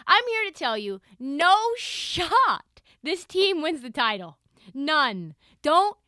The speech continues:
don't spend your money on this measly little plus seven hundred bet. No shot. The hodgepodge, the gumbo pot of drama that this team is,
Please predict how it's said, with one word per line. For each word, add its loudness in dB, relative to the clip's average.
don't -4
spend -4
your -4
money -6
on -4
this -10
measly -8
little -10
plus -10
seven -8
hundred -10
bet. -20
No -2
shot. -4
The -2
hodgepodge, -2
the -8
gumbo -2
pot 2
of -10
drama -4
that -10
this -8
team -12
is, -10